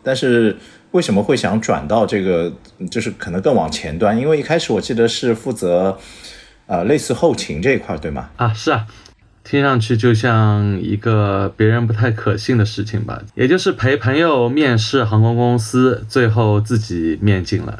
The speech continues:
Speaker 2: 哈，这，这么一个老生常谈的说，说法。
Speaker 1: 你，哎，你朋友进了吗？
Speaker 2: 呃，我朋友他其实是进了，但是很遗憾牵涉到后面有一些，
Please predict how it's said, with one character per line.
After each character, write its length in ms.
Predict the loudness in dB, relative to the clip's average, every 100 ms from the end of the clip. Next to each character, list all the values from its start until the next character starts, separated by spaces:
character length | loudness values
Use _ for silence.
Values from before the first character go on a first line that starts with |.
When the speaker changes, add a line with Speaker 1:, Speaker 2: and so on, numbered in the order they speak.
| -8
Speaker 2:
哈， 380 | -2 0 0 -4 -14 -18
这， 240 | -2 -2 -2 -2
这 100 | 2
么 80 | 4
一 100 | 4
个 120 | 2
老 180 | 2 0
生 260 | 0 -2 0
常 240 | 2 2
谈 180 | 2 2
的 80 | 2
说， 220 | 0 -6 -8
说 200 | -2 0
法。 280 | 0 -2 -6 -16 -20 -20 -20 0
Speaker 1:
你， 140 | 2
哎， 240 | 2 0 0
你 100 | 0
朋 120 | 2
友 140 | 2 2
进 160 | 2
了 60 | 2
吗？ 220 | 0 -6 -8
Speaker 2:
呃， 320 | 0 2 2
我 160 | 2 0
朋 220 | 2 2
友 320 | 4 4 2 2
他 140 | 0
其 260 | 0 0 0
实 160 | -2
是 180 | -2 -2
进 200 | 2 2
了， 100 | 2
但 140 | 0 0
是 260 | 2 2
很 240 | 0 0 0
遗 60 |
憾 180 | 0 -2
牵 200 | 0 2
涉 80 | 2
到 120 | 2
后 140 | 0
面 220 | 0 2 0
有 160 | 0
一 80 | -2
些， 420 | 2 2 2 0